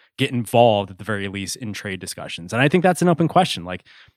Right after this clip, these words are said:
we assume that Bam isn't going to be in any sort of deal for James Harden. We assume it's going to be Herro, maybe Duncan Robinson. Do you think that Herro is the type of guy long-term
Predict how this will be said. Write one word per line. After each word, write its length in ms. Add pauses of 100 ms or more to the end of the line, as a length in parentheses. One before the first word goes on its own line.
(120)
we 140
assume 720
that 500
Bam 400
isn't 260
going 200
to 80
be 400 (500)
in 500
any 180
sort 200
of 80
deal 200
for 100
James 220
Harden. 240
We 60
assume 260
it's 80
going 160
to 60
be 100
Herro, 360
maybe 320
Duncan 320
Robinson. 720 (400)
Do 120
you 160
think 520
that 220
Herro 840
is 140
the 80
type 240
of 100
guy 320
long-term 960